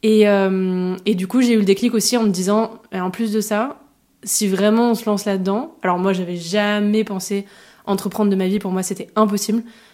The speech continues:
Euh, vraiment, euh, je regardais les gens qui entreprenaient, euh, je me disais, waouh, c'est incroyable, mais moi je pourrais jamais le faire, je suis phobique administrative, enfin c'est impossible.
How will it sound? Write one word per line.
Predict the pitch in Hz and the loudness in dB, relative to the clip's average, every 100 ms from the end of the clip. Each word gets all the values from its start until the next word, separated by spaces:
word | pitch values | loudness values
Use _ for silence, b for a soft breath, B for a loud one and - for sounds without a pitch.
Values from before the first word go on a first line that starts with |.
| B - | B -8
Euh, | 185 | -6
vraiment, | 180 180 196 202 | -4 -2 0 0
euh, | 180 | -2
je | 170 | -4
regardais | 180 180 180 | -6 -6 -6
les | 180 | -6
gens | 180 | -4
qui | 185 | -6
entreprenaient, | 190 185 - 196 208 | -6 -8 -6 -2 -2
euh, | 180 | -4
je | |
me | 180 | -6
disais, | 175 | -4
waouh, | 185 185 170 | -4 -4 -6
c'est | 175 | -10
incroyable, | 175 196 208 | -6 -4 -2
mais | 180 | -2
moi | 180 | -6
je | 180 | -8
pourrais | 180 180 | -8 -6
jamais | 185 | -4
le | 180 | -4
faire, | 196 202 190 | -4 -4 -4
je | 185 | -8
suis | |
phobique | - 175 190 | -10 -8 -6
administrative, | 190 185 180 - 180 214 208 | -4 -4 -6 -8 -4 -4 -2
enfin | 190 | -4
c'est | 180 - | -8 -6
impossible. | 180 190 226 233 | -6 -4 -4 -6